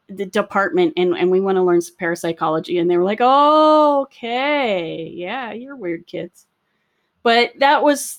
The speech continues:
that was the first time I really talked about that kind of stuff with other kids.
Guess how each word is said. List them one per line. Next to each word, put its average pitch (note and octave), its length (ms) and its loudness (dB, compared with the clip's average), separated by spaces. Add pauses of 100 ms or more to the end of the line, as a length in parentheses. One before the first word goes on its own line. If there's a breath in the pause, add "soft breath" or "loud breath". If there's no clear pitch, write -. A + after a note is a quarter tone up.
that A#3 160 2
was A3 100 -2
the A3 80 -8
first G3+ 300 -4
time F#3 180 -4
I E3+ 60 0
really D#3+ 460 -4
talked - 400 -10
about D#3 340 -8
that - 180 -10
kind E3 220 -6
of D#3 60 -10
stuff D#3 260 -14
with - 140 -14
other D#3 160 -12
kids. - 500 -18